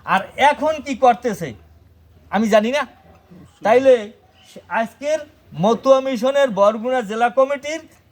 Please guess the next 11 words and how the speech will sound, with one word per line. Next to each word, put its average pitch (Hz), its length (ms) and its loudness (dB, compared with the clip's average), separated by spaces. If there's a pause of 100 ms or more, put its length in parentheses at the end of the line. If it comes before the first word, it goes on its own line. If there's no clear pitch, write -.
(140)
স্বর্ণযুগ 226 680 -2
চলছে। 175 440 -2 (440)
এত 254 320 0 (220)
ভালো 226 360 4
মানুষ 294 380 -2
এখানে 269 320 -6
একত্র 285 520 0
হইছে, 214 440 -2 (360)
যার 202 340 -2
ফলে 220 260 -4
আজকের 202 340 -2